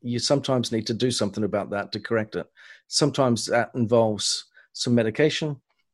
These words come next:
and that's okay. Uh, it also requires other things for me, I've, I've also found, but, you know, in regards to getting good sleep, you know, making sure I have a good, healthy lifestyle, all that kind of stuff. But to, to your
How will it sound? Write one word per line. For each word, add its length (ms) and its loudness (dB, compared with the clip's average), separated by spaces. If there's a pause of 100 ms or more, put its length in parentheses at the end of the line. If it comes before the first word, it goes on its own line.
(160)
and 360 2
that's 220 -2
okay. 340 -2 (500)
Uh, 260 0
it 100 8
also 240 8
requires 480 6
other 160 0
things 380 0
for 140 -4
me, 200 4
I've, 140 2 (140)
I've 120 -2
also 240 -2
found, 320 -4
but, 180 2 (400)
you 160 0
know, 160 4
in 120 0
regards 360 2
to 80 0
getting 300 2 (460)
good 160 -4
sleep, 360 0 (480)
you 100 -2
know, 300 0
making 280 -2
sure 220 2
I 40 2
have 120 0
a 60 -4
good, 160 -2
healthy 260 0
lifestyle, 680 2
all 100 -4
that 120 0
kind 120 -4
of 40 -4
stuff. 240 -2 (100)
But 280 4 (760)
to, 180 4
to 140 -2
your 140 8